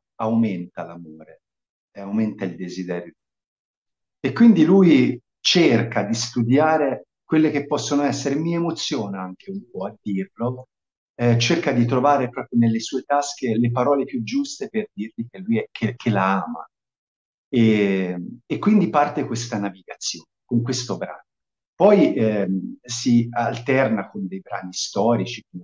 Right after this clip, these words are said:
Vasco da Gama ed è proprio un flusso, eh, come dici te, di onde, no? Lo abbiamo anche cercato un po' evoluto, e che ti accompagna in questo viaggio che dura un'oretta, in questi dodici inediti,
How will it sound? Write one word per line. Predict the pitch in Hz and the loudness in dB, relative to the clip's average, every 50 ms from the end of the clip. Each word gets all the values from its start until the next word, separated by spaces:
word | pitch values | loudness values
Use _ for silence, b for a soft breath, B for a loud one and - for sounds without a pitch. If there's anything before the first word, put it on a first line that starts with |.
| _ | _
Vasco | _ - - - - - 233 | _ -18 -16 -14 -10 -8 -8
da | 226 185 | -6 -4
Gama | 185 233 240 285 - - - _ _ _ _ _ _ | -4 -4 -4 -4 -4 -8 -8 _ _ _ _ _ _
ed | 160 170 165 175 | -2 0 2 2
è | 175 175 - | 0 0 -2
proprio | - 202 220 220 - - 147 | 0 0 0 0 2 2 0
un | 131 127 | 0 0
flusso, | 120 120 131 175 202 196 - - - - 151 135 120 117 120 - _ _ _ _ _ _ _ - | -2 -4 -4 -2 -2 -2 -2 -4 -6 -6 -6 -6 -6 -6 -8 -10 _ _ _ _ _ _ _ -10
eh, | 143 139 131 123 | -6 -6 -6 -6
come | 120 - 151 147 147 | -6 -4 -4 -2 -2
dici | 131 143 123 - - 127 | -4 -4 -6 -8 -8 -6
te, | - 190 190 123 120 | -4 -4 -4 -4 -4
di | - 104 104 110 | -6 -4 -4 -4
onde, | 104 95 85 85 85 85 - - - - | -4 -4 -6 -10 -14 -20 -20 -20 -20 -14
no? | - 117 143 156 - _ _ _ _ _ _ _ _ _ _ | -10 -10 -10 -10 -12 _ _ _ _ _ _ _ _ _ _
Lo | 113 117 | -2 -2
abbiamo | 139 143 - 208 214 196 156 131 | 0 0 0 0 0 0 -2 -2
anche | 123 117 117 120 - | -2 -2 -4 -4 -6
cercato | - - 110 - - - 131 127 - - 101 | -8 -8 -10 -10 -10 -8 -8 -8 -6 -6 -8
un | 92 92 - | -8 -8 -8
po' | - 110 | -8 -8
evoluto, | 107 101 - _ - 202 110 113 113 104 95 - _ _ - - - _ _ _ _ _ _ _ _ _ _ _ | -8 -8 -10 _ -8 -2 0 2 2 2 0 -4 _ _ -20 -20 -20 _ _ _ _ _ _ _ _ _ _ _
e | - 127 123 120 | -2 0 0 0
che | 120 120 127 117 | 0 0 0 0
ti | - - 139 | 0 0 0
accompagna | 120 - - 143 135 123 120 180 185 185 151 | 0 0 -2 -2 -4 -2 0 0 0 2 2
in | 120 113 | 0 0
questo | 117 117 110 - - - 120 107 | 0 -2 -6 -6 -6 -6 -8 -6
viaggio | 98 110 120 120 110 101 - - - 95 - | -4 -2 -2 -2 -2 -4 -6 -10 -16 -18 -18
che | - 98 _ | -20 -14 _
dura | - 117 110 101 | -6 -4 -4 -4
un'oretta, | 95 98 107 107 107 98 90 85 _ _ - | -6 -8 -10 -10 -12 -14 -14 -18 _ _ -20
in | 85 90 | -20 -14
questi | - - 117 120 - - 98 | -10 -10 -10 -10 -10 -8 -8
dodici | 101 107 95 95 92 - - - 95 90 87 - | -8 -8 -8 -8 -8 -8 -6 -6 -8 -8 -8 -6
inediti, | - 107 101 92 82 82 - - 117 120 117 208 220 | -4 -4 -4 -4 -6 -6 -6 -4 -2 0 0 -2 -2